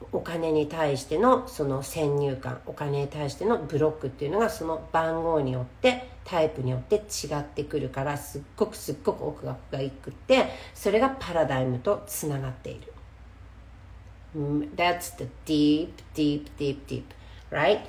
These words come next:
そう、もし、だから、あの、興味がある方、お金のそのワークショップっていうのに、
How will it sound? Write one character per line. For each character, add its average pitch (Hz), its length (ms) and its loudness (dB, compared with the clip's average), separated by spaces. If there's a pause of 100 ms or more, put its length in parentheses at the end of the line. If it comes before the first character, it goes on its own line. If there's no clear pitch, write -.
(240)
そ 170 160 2
う、 165 80 0
も 233 100 8
し、 220 280 6
だ 185 100 -2
か - 80 -2
ら、 156 140 2
あ 151 80 0
の、 143 360 2
興 202 200 4
味 156 100 2
が 143 100 0
あ 143 40 0
る 135 80 -2
方、 131 340 -4 (160)
お - 60 -8
金 170 320 0
の 214 480 6
そ - 100 -8
の 147 100 2
ワ 147 120 4
ー 147 60 0
ク - 60 -10
シ - 120 -2
ョ - 20 0
ッ 127 40 -2
プ - 160 -8
っ - 40 -4
て - 140 -6
い 143 80 0
う 139 40 -2
の 147 100 -4
に、 233 380 4